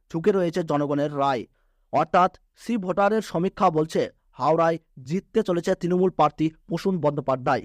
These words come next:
দক্ষিণ চব্বিশ পরগনার মথুরাপুরে সপ্তম দফায় পয়লা জুন ভোট গ্রহণ। তৃণমূলের প্রার্থী বাপি হালদার, বিজেপির প্রার্থী অশোক পুরকায়স্থ, সিপিএম এর শরৎচন্দ্র হালদার, আইএসএফ প্রার্থী অজয় কুমার দাস। সমীক্ষা বলছে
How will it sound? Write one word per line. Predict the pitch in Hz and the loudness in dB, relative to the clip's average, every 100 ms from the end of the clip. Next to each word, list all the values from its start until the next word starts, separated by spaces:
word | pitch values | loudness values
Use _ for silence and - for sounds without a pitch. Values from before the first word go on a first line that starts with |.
| - _ _ 165 | -8 _ _ -4
দক্ষিণ | 190 - 247 | -4 0 0
চব্বিশ | 226 196 208 | 2 0 -2
পরগনার | 202 190 202 202 | 0 0 2 2
মথুরাপুরে | 156 151 185 180 165 180 - _ | 0 0 2 2 2 -2 -4 _
সপ্তম | - 185 - - 190 | -2 -2 -2 -2 0
দফায় | 160 147 151 107 - _ | 2 2 0 -2 -12 _
পয়লা | - 156 165 160 | 0 2 4 2
জুন | 147 156 160 _ | 0 -2 -4 _
ভোট | 135 135 123 | -6 -6 -6
গ্রহণ। | 139 139 135 104 - _ - | -6 -2 -2 -2 -10 _ -6
তৃণমূলের | 185 202 220 214 | 0 4 4 4
প্রার্থী | 147 156 - 180 185 _ | 2 0 2 0 0 _
বাপি | 127 139 165 | -2 -2 0
হালদার, | 139 123 147 151 156 _ - | 0 0 2 2 0 _ -12
বিজেপির | 147 165 202 196 | -4 0 0 0
প্রার্থী | - 156 - 170 - - | 0 0 0 -4 -6 -6
অশোক | 143 156 196 - _ _ - | -4 -2 -2 -4 _ _ 0
পুরকায়স্থ, | 190 180 160 175 - 185 180 _ _ | 0 2 2 0 -2 -4 -4 _ _
সিপিএম | - 190 208 202 | -8 -2 0 0
এর | 208 - _ | -2 -6 _
শরৎচন্দ্র | - 160 175 185 175 156 | -2 -2 0 -2 0 0
হালদার, | 139 151 160 160 _ - | 0 0 -2 -4 _ -2
আইএসএফ | 147 170 180 180 | 0 0 -2 -2
প্রার্থী | 139 143 - 156 160 - | 0 -2 -2 -6 -6 -6
অজয় | 127 143 160 | -4 0 0
কুমার | 160 151 131 | 0 -2 0
দাস। | 120 - _ _ - | -2 -4 _ _ -6
সমীক্ষা | 185 180 208 202 | -2 0 0 2
বলছে | 165 160 | 2 0